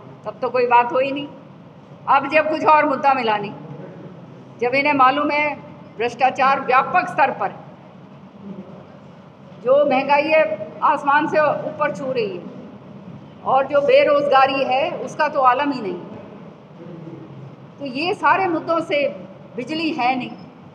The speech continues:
पानी है नहीं, तो आदमी के पास जेब उसकी खाली कर दी है।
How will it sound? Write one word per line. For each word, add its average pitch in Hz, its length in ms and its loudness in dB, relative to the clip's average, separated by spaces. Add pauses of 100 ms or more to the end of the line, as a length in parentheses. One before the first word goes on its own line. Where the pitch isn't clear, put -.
(360)
पानी 277 340 4
है 240 280 0
नहीं, - 160 -10 (1120)
तो 294 60 0
आदमी 294 360 2
के 339 140 -6
पास 320 240 2 (260)
जेब 571 240 2
उसकी 285 280 -4
खाली 254 300 -2
कर 247 160 -6
दी 233 120 -16
है। 220 200 -10